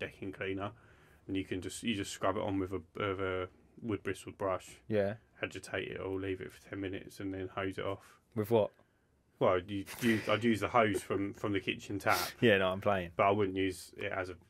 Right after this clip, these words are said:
Speaker 1: you
Speaker 2: Pressure
Speaker 1: know,
Speaker 2: wash,
Speaker 1: to
Speaker 2: yeah.
Speaker 1: fill the pressure washing bucket, 'cause you, you're just asking for more work than needs to be completed, and then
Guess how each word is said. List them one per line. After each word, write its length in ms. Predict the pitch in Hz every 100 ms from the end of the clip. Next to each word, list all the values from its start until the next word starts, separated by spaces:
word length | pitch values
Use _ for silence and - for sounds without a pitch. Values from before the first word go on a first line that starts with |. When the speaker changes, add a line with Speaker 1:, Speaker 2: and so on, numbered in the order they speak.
| -
Speaker 1:
you 60 | 104
Speaker 2:
Pressure 200 | 107 90
Speaker 1:
know, 60 | 101
Speaker 2:
wash, 120 | 95
Speaker 1:
to 60 |
Speaker 2:
yeah. 60 | 98
Speaker 1:
fill 100 | 95
the 40 | 90
pressure 320 | - 95 110
washing 240 | 92 -
bucket, 380 | 98 92 - 110 -
'cause 180 | 95 92 -
you, 80 | - 127 123 -
you're 140 | - 95
just 100 | 92
asking 360 | 92 85 - 92
for 120 | -
more 220 | 92 92 87
work 320 | 90 90 -
than 180 | 95 90
needs 320 | 92 85 -
to 120 | -
be 260 | 104 95 90 _ _ _ _ _ _ _ -
completed, 500 | 104 101 98 92 98
and 100 | 98
then 240 | 90 90